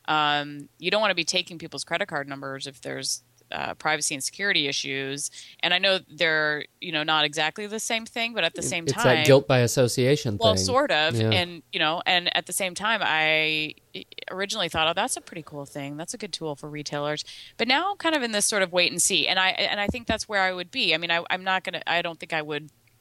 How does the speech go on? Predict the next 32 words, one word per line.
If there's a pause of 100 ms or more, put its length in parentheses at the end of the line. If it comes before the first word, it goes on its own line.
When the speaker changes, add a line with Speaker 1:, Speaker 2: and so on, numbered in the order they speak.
(520)
Speaker 1:
cancel
client
accounts
on
Facebook.
I'm,
I'm
not
feeling
that
dramatic
about
it.
But, (460)
um,
to
me, (240)
you
know, (140)
Peter,
you're
the
early
adopter,
so
I'm
just
gonna
watch
what
you
do.